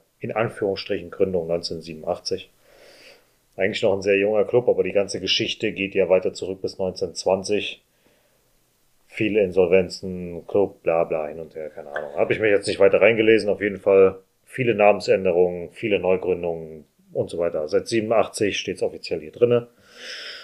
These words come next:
Ja. Champions League haben wir ja auch gewonnen,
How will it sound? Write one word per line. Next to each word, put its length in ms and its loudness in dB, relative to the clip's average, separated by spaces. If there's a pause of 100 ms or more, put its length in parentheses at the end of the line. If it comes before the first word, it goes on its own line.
(460)
Ja. 140 4 (920)
Champions 360 4
League 100 2
haben 140 0
wir 60 4
ja 60 4
auch 200 6
gewonnen, 480 4